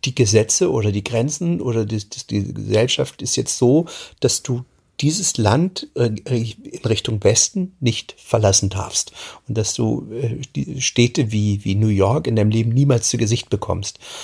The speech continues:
Ähm, und als das dann passiert, und ich erinnere mich, dass ich, ich bin ja damals am, am neunten, zehnten November sofort nach West-Berlin, ähm, und, und war einer derjenigen, der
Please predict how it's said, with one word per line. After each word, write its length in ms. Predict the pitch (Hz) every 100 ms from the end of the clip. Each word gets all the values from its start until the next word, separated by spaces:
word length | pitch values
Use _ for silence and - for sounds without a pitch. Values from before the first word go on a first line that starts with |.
| - - _
Ähm, 460 | 123 117 104 104 104 _ _ - -
und 360 | 110 110 -
als 180 | - -
das 200 | 120 -
dann 160 | 147 143
passiert, 500 | 101 - 120 165 139
und 80 |
ich 260 | 120 - -
erinnere 540 | - 123 - 151 139 131
mich, 300 | 131 135 -
dass 180 | 120 120
ich, 200 | - 104
ich 100 | -
bin 140 | 120
ja 180 | 117 113
damals 600 | - 98 - - 131 -
am, 240 | 117 110
am 220 | - 104 123 - - - _
neunten, 520 | 123 107 110 135 131
zehnten 300 | - 123 135
November 500 | 120 107 107 143 135
sofort 960 | 110 127 - - - 135 156 - - -
nach 220 | 117 107
West-Berlin, 680 | 127 - 127 120 131 170 185 - -
ähm, 440 | 123 113 120 131
und, 240 | 135 110 120
und 320 | 110 107 - - - -
war 240 | - -
einer 240 | 135 185 170
derjenigen, 720 | 120 123 208 151 127 117 104
der 380 | 113 110 107